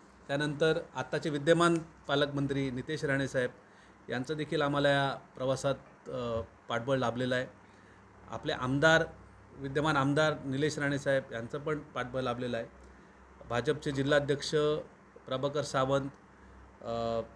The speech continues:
प्रदेश, अ, कार्यकारिणीवर असलेले अतुल काळसेकर, रणजित देसाई, अ, त्यानंतर राजन तेली आणि भाई सावंत यांची नावं मला इथे घ्यावीच लागतील, कारण यांच्या पाठिंब्याशिवाय एवढं मोठं शिवधनुष्य आम्ही पेलू शकलो नसतो.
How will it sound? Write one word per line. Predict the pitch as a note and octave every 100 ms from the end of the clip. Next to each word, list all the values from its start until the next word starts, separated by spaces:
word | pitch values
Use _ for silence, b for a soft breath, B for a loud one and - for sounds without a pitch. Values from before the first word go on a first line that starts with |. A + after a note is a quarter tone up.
| -
प्रदेश, | B2+ C3 D3 C#3 - D3+
अ, | C3 C3 B2+ - - - - -
कार्यकारिणीवर | B2+ C3+ C#3 C3+
असलेले | B2+ D3 C#3
अतुल | C#3 A#2+ D3
काळसेकर, | C3+ B2 B2 D3+ C#3+ C3+ C3+ - - B B - -
रणजित | C3+ D3
देसाई, | C#3 C#3 D#3 D3 D3 D3 - - - - - - - -
अ, | B2 B2 A#2+
त्यानंतर | C3+ C3 B2+ - C3+ C3 -
राजन | B2+ B2+ D3+ D3+
तेली | D3+ D3 D3 D3 - -
आणि | B2+
भाई | C3 C3 E3
सावंत | C#3 A#2 G#2 A2+ -
यांची | A#2+ B2+ C#3+
नावं | C3 C#3+
मला | C#3 C#3
इथे | C#3
घ्यावीच | C3 A#2 C#3+
लागतील, | C#3 A2+ B2 A#2+ - B B B -
कारण | C3+
यांच्या | C3 C3 -
पाठिंब्याशिवाय | - C3 D#3 D#3 D3+ D#3+ D3
एवढं | C#3 D3+
मोठं | D3 C#3+ D3+
शिवधनुष्य | C#3+ D3 D3 C#3+ D3
आम्ही | C#3+ C#3
पेलू | C3+ C#3
शकलो | C#3 C#3
नसतो. | C3 B2 -